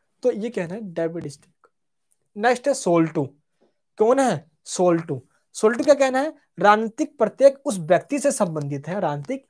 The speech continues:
हर एक उस व्यक्ति से संबंधित है, हर एक उस व्यक्ति से, चाहे यहाँ के हो, आगे हो, पीछे हो, कब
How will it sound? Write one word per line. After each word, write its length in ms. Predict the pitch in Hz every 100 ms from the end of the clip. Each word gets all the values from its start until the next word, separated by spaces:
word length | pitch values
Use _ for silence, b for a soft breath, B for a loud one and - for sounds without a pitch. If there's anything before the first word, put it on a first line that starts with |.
| -
हर 120 | 208
एक 160 | 302 294
उस 100 | 220
व्यक्ति 300 | 202 - 180
से 100 | 196
संबंधित 460 | 165 160 190 233
है, 100 | 175 139
हर 160 | 202
एक 140 | 277 226
उस 100 | 175
व्यक्ति 360 | 160 139 143
से, 120 | 139 _ _ -
चाहे 160 | 139 143
यहाँ 240 | 151 165
के 140 | 165
हो, 260 | 147 143 143 135
आगे 240 | 151 156
हो, 180 | 143 139
पीछे 320 | 147 143 156
हो, 160 | 139 139 _ _ _ -
कब 400 | 247 269 277